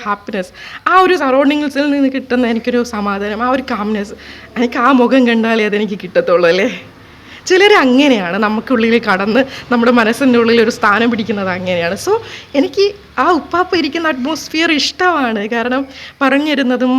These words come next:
എന്നോട് സംസാരിക്കുന്നതുമായ കാര്യങ്ങളൊക്കെ എനിക്ക് ജീവിതത്തിൽ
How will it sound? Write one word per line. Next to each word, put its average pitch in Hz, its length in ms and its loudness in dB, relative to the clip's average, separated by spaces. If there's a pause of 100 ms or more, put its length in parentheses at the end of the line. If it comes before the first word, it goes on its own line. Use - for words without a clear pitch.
(280)
എന്നോട് 277 220 2
സംസാരിക്കുന്നതുമായ 269 1000 0 (120)
കാര്യങ്ങളൊക്കെ 233 540 -2 (100)
എനിക്ക് 233 220 -4 (120)
ജീവിതത്തിൽ 220 460 -8